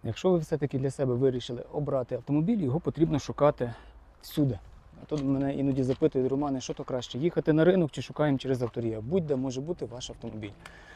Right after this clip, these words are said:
Тобто ви можете через авторія його знайти, відповідно, і на ринку. Ми, до речі, надаємо послуга допомога, це на ринку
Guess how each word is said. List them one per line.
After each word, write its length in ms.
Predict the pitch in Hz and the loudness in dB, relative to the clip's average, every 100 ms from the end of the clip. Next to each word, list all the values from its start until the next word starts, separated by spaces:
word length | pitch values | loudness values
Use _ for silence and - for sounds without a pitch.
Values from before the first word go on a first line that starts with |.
| - - | -20 -16
Тобто 200 | - - | -10 -2
ви 60 | 135 | 2
можете 260 | 147 139 | 2 2
через 260 | 131 139 135 | 0 -2 0
авторія 400 | 135 170 202 185 | 2 4 4 6
його 180 | 185 175 | 4 4
знайти, 320 | 170 170 165 | 0 -2 -4
відповідно, 460 | 127 123 139 147 135 | -4 -4 -4 -2 -4
і 100 | 147 | -4
на 120 | 143 | -4
ринку. 300 | 123 107 107 | -4 -6 -8
Ми, 120 | 120 165 | -6 -4
до 100 | 165 | 0
речі, 220 | 147 139 | 0 -2
надаємо 280 | 131 135 127 | -4 -4 -2
послуга 500 | 139 123 120 123 113 - - - - - | -4 -4 -8 -10 -12 -18 -20 -20 -18 -6
допомога, 760 | 120 147 160 160 156 127 113 113 | 0 2 4 4 4 4 -2 -8
це 140 | 123 | -6
на 160 | 113 139 | -2 4
ринку 400 | 147 120 - | 4 4 -2